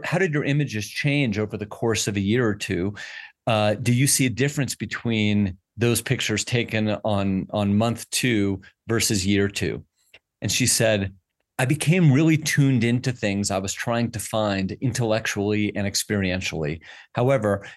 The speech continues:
the approach of being dialed in or thinking that I was caused me to have a tight grip on my creativity. I was less open to perfection, and I was more concerned with the intention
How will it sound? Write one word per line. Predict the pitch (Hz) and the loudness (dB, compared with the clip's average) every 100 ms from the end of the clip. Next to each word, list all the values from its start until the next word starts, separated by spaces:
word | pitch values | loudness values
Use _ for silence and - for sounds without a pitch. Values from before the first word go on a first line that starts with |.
| - | -2
the | 123 | -2
approach | 127 - 156 156 | 0 0 0 0
of | 117 | -2
being | 120 117 104 | 0 0 0
dialed | 107 110 113 104 | 0 0 0 -2
in | 104 98 85 92 - - | -2 -2 -2 -6 -12 -8
or | 113 | -4
thinking | 98 151 165 120 98 | 0 0 2 2 2
that | 87 | 0
I | 87 | -2
was | 87 87 87 95 - - _ - | -2 -2 -2 -4 -6 -16 _ -6
caused | 127 131 143 | 0 0 2
me | 151 | 2
to | 156 | 2
have | 135 110 95 98 | 2 0 -2 -2
a | 92 | -6
tight | - 131 143 147 | -6 0 0 0
grip | - 107 123 - | -2 0 0 -2
on | 92 95 | -4 -2
my | 95 | -2
creativity. | 95 - 110 98 92 131 98 82 - - - - - | -4 -4 0 0 0 -4 -2 -4 -6 -14 -20 -16 -2
I | |
was | 110 104 | 0 2
less | 110 143 143 | 2 2 2
open | 151 147 165 143 | 2 2 2 2
to | 143 | 0
perfection, | 143 131 - 95 - 80 82 - - - | -2 -4 -2 -2 -4 -6 -8 -10 -18 -6
and | 107 | -2
I | 107 | 0
was | 101 | 0
more | 110 117 135 156 | 0 2 2 2
concerned | 151 120 - 101 90 87 | 0 -2 0 -2 -2 -4
with | 90 104 | -4 -2
the | 104 | 0
intention | 98 95 - 127 123 - 98 92 95 | 0 -2 0 0 0 0 0 0 -4